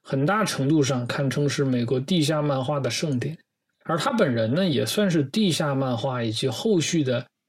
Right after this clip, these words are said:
另类漫画圈子里面非常具有标志性的一个人物。而佐马，他作为国内来讲独立漫画家里面的翘楚，他的作品在很大程度上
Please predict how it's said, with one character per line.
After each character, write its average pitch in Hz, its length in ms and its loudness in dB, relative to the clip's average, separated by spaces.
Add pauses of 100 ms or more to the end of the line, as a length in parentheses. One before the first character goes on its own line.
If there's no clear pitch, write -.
另 220 260 2
类 170 180 2
漫 143 220 2
画 131 200 -2
圈 151 280 0
子 151 80 4
里 127 140 0
面 123 260 -2 (260)
非 185 240 0
常 139 260 0
具 156 180 2
有 123 160 2
标 180 300 2
志 220 140 2
性 139 220 0
的 117 120 0
一 120 100 0
个 135 100 2
人 127 220 -2
物。 143 160 -4 (540)
而 175 180 2
佐 190 320 2
马， 262 220 0 (400)
他 226 240 -2
作 269 200 4
为 156 180 6
国 131 300 0
内 233 200 4
来 135 220 2
讲 139 280 -2 (220)
独 139 220 4
立 196 140 4
漫 165 220 2
画 151 160 0
家 151 220 2
里 139 140 2
面 120 180 2
的 127 120 2
翘 180 300 0
楚， - 240 -4 (400)
他 196 260 -2
的 254 80 4
作 208 160 4
品 139 200 2
在 139 160 2
很 117 300 0
大 190 200 0
程 113 280 -2
度 185 120 2
上 135 240 -4